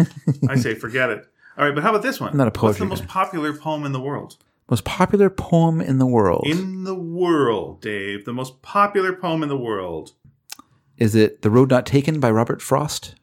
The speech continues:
Speaker 2: Uh, oh, wait. No, that was over. That was in a different one here.
Speaker 1: Uh.
Speaker 2: Stop, uh, Robert Frost. Oh, was it,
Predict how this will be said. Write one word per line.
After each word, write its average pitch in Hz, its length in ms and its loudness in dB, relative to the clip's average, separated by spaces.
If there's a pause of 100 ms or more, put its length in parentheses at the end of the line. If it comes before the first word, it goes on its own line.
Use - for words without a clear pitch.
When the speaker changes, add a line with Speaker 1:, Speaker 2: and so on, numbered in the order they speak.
(320)
Speaker 2:
Uh, 135 1200 0 (420)
oh, 196 320 -4
wait. - 260 -8 (280)
No, 127 180 -10
that 143 140 -4
was 139 120 -4
over. 127 200 -4
That 135 120 -2
was 135 120 -4
in 123 80 -4
a 120 100 -6
different 123 320 -8
one 104 120 -10
here. 107 280 -14
Speaker 1:
Uh. 101 320 0
Speaker 2:
Stop, 135 400 -12
uh, 107 400 -10
Robert 107 320 -18
Frost. - 200 -14
Oh, 151 140 0
was 139 220 -2
it, - 80 -10